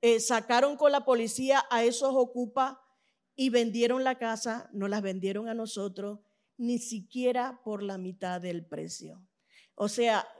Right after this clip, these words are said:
eh, nosotros pagamos por una casa muy bonita, de tres plantas, pa-, pagamos como un piso normalito en cualquier zona de por aquí cerca.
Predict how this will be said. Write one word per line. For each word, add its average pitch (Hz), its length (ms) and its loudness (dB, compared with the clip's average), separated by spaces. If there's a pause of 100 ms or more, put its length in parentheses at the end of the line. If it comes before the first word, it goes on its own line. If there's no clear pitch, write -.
(100)
eh, 220 500 -4
nosotros 262 580 2
pagamos 254 480 2
por 220 220 0
una 262 280 0
casa 262 500 -2 (160)
muy 247 380 0
bonita, 269 680 0 (680)
de 208 220 -2
tres 277 360 6
plantas, 262 920 0 (640)
pa-, 220 320 -4
pagamos 254 460 0
como 247 340 -2
un 294 440 -8
piso 302 720 -8
normalito 226 840 -8
en 240 140 -8
cualquier 226 560 -6
zona 226 540 -10
de 196 160 -12
por 185 180 -12
aquí 185 240 -14
cerca. 156 560 -18